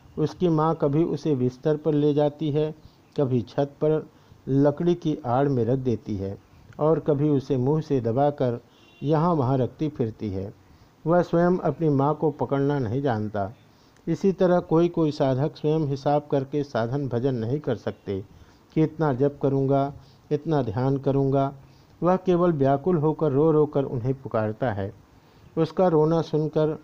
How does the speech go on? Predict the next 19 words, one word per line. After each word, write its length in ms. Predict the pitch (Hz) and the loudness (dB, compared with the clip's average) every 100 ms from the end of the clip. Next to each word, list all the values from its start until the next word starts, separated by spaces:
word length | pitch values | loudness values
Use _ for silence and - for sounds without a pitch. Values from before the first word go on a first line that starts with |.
| - | -4
वे 140 | 143 | 0
फिर 220 | 143 156 123 | 0 0 0
रह 180 | 127 | 0
नहीं 240 | 156 127 127 | 0 -2 -2
सकते, 480 | 123 107 - 98 92 - - - 123 | -4 -8 -6 -8 -8 -18 -20 -12 -4
आकर 300 | 143 143 113 | -4 -2 -2
दर्शन 400 | 113 - 147 147 | -2 -4 -6 -4
देते 260 | 110 104 | -4 -4
हैं। 340 | 101 98 98 95 _ _ _ _ - - _ _ _ - 151 | -6 -6 -10 -12 _ _ _ _ -20 -20 _ _ _ -6 -6
ईश्वर 300 | - 196 190 | 2 2 2
करता 440 | 156 139 139 160 | 2 0 2 2
है, 380 | 151 165 165 185 - | 2 0 -4 -10 -6
तथापि 400 | 143 165 165 165 | -2 0 0 -2
कर्मों 380 | - 143 143 170 | 0 0 2 0
के 160 | 170 151 | 0 2
लिए 180 | 139 | 2
जीव 220 | 117 131 151 | 2 0 0
उत्तरदायी 640 | 117 - 139 117 107 107 | -2 -4 -2 0 0 -2
है। 220 | 98 98 | -4 -8